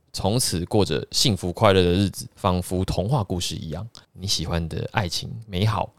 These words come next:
你相信自己单身是因为还没有遇到对的人。你的座右铭是“爱会在命中注定的时候到来。”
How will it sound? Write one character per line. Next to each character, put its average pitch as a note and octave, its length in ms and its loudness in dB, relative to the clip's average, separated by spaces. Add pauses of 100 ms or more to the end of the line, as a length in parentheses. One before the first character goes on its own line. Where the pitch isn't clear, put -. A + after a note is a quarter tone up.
(140)
你 G2 80 -2
相 A#2+ 180 4
信 F#2+ 280 2 (220)
自 - 100 -4
己 - 160 -4
单 G2 200 2
身 G2 120 2
是 F#2+ 160 2
因 G2 120 0
为 G2 100 4
还 E2 120 -4
没 F2 100 -2
有 D#2 40 0
遇 G#2+ 60 0
到 F#2 180 2 (100)
对 A#3+ 200 4
的 D2 140 -2
人。 C#2 280 -4 (140)
你 F#2 80 -10
的 E2+ 100 2
座 G2 200 6
右 G2 100 8
铭 D#2+ 180 -2
是 - 300 -4 (220)
“爱 F#2+ 160 4
会 F2+ 200 0
在 D#2 240 0 (200)
命 G#2 260 -2
中 F2+ 320 0 (100)
注 F#2 220 0
定 F#2+ 160 0
的 E2+ 100 -2
时 - 160 -2
候 E2 140 -2
到 D#2+ 200 -4
来。” - 180 -8